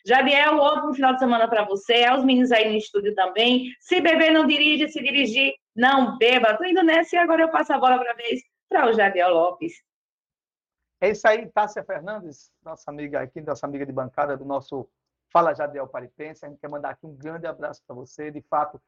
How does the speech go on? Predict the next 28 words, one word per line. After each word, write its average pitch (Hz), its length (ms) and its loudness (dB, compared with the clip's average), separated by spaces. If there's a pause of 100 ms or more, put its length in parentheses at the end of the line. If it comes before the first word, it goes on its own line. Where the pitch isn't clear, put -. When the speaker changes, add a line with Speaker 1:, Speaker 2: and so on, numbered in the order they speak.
(240)
Speaker 2:
essa 151 180 -10
semana 139 380 -8
foi 147 120 -8
a - 40 -6
Fala 143 260 -6
da 143 100 -8
Semana, 156 400 -10
meia 151 200 -6
boca, 151 340 -12
todo 156 220 -8
mundo 147 180 -12
é 135 40 -8
de 139 100 -14
feriadão. 139 600 -6 (280)
Vai 156 100 -4
ser 190 140 -12
um 180 40 -10
feriado. 165 360 0
Eu 165 60 -10
disse, 165 140 -8
"Vai, 392 220 -10
é 339 80 -14
carnaval 240 460 -2
de 330 100 -8
novo." 165 240 -12
Começou 214 380 -14
na 202 120 -8
quarta, 196 540 -8